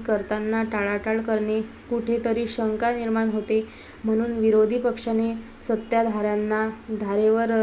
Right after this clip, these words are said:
धरले असले तरी पर्यायाने शिवाजी महाराजांचे नाव घेणारे सरकार अरबी समुद्रातील शिवस्मारकांवर आजपर्यंत शब्द न बोलण्याचे दिसते. अशाच शिवप्रेमींनी जनतेच्या भावना सरकारला कळवळा आहे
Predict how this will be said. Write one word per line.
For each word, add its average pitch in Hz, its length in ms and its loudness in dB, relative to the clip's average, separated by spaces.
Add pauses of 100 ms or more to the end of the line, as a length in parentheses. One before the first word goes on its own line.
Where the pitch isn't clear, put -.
(160)
धरले 208 280 0
असले 220 440 0
तरी 220 240 0 (360)
पर्यायाने 220 500 2
शिवाजी 208 440 0
महाराजांचे 208 640 0
नाव 208 340 2
घेणारे 202 400 2 (200)
सरकार 208 400 0 (540)
अरबी 214 300 2
समुद्रातील 226 680 0
शिवस्मारकांवर 220 1120 0
आजपर्यंत 220 600 0 (100)
शब्द 208 360 -4
न 247 220 -2
बोलण्याचे 220 540 2
दिसते. - 600 -8 (360)
अशाच 254 580 0
शिवप्रेमींनी 233 680 2
जनतेच्या 220 840 2 (240)
भावना 214 800 2 (460)
सरकारला 220 800 4
कळवळा 220 640 4
आहे 214 380 4